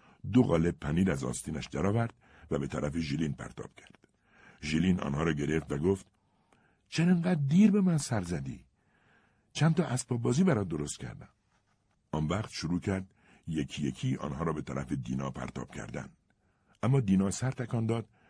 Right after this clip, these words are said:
و اصلاً به آنها نگاه نکرد. سپس گفت: «ایوان، می‌خوان بکشنت.» ژیلین گفت: «کی می‌خواد منو بکشه؟»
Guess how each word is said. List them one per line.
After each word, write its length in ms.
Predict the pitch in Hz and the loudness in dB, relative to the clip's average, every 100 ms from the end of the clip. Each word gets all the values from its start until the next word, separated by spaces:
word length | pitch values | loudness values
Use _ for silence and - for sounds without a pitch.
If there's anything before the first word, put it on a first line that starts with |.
| - | -6
و 60 | 80 | -2
اصلاً 320 | 76 87 104 | -2 -2 -2
به 160 | 95 73 | 0 0
آنها 240 | 67 80 | -2 -4
نگاه 340 | 78 65 73 | -4 -4 -4
نکرد. 400 | 64 - - - _ _ _ _ _ _ - | -6 -12 -20 -20 _ _ _ _ _ _ -14
سپس 420 | - 69 85 82 | -6 -2 -2 0
گفت: 220 | 98 107 - _ _ _ _ _ _ | 0 0 -4 _ _ _ _ _ _
«ایوان، 440 | - 156 147 98 - _ _ _ _ _ | 0 2 2 0 -6 _ _ _ _ _
می‌خوان 400 | 165 175 185 196 | 2 4 6 6
بکشنت.» 640 | 170 214 180 - 104 87 - _ _ _ _ _ _ _ _ _ _ | 6 4 0 -4 -8 -10 -16 _ _ _ _ _ _ _ _ _ _
ژیلین 360 | - 85 90 110 | -4 0 2 2
گفت: 280 | 117 120 - _ _ _ _ _ _ _ _ - | 0 -2 -6 _ _ _ _ _ _ _ _ -4
«کی 160 | - | 6
می‌خواد 300 | 185 160 110 | 6 6 0
منو 300 | 87 78 76 | -2 -2 -6
بکشه؟» 320 | - - - | -8 -12 -14